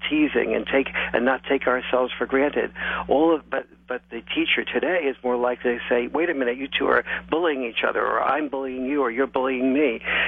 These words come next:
as opposed to understanding that this, that the, that the, the commerce of male adolescence is the trading of wit-covered put-downs. And the purpose of that trading of wit-covered put-downs is to be able to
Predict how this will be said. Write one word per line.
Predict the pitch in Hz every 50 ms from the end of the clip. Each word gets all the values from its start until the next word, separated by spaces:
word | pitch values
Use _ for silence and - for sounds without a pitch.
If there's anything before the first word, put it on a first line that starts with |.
| - - -
as | - 127 131 123 131
opposed | 135 - - 135 143 143 135 - -
to | 147
understanding | 139 127 127 123 - - 131 131 127 131 127 123
that | 117 120 - -
this, | 135 120 - - - - - - - - -
that | - 127 - -
the, | - 123 120 123 123 - - 113
that | 135 131 - -
the, | 117 113 - - - -
the | - -
commerce | - - - - 190 - 208 143 101 107 110 - -
of | 127 117 -
male | 135 131 131 139 139 139 143 -
adolescence | - 123 120 120 123 135 160 175 - - 117 104 104 - - - - - - - - - - -
is | - 127 - -
the | 127 - - - -
trading | - 156 160 165 160 156 147 151 151 143 - - - - -
of | - 113 110
wit-covered | 107 127 143 - - - - - 143 127 135 131 123 - -
put-downs. | - - 160 - - 120 104 95 92 98 95 - -
And | 123 107
the | 117
purpose | 123 - - - 190 202 - - 151 131 - -
of | 120 -
that | - 113 110 -
trading | - - 131 120 113 127 117
of | 117 110
wit-covered | 123 117 - - 120 117 - - 120 - -
put-downs | - 123 - 127 120 110 113 110 113 - - - - - - - -
is | - 131 127 -
to | -
be | 127 - 135 143
able | 143 139 151 139 - -
to | - 139 131 127 127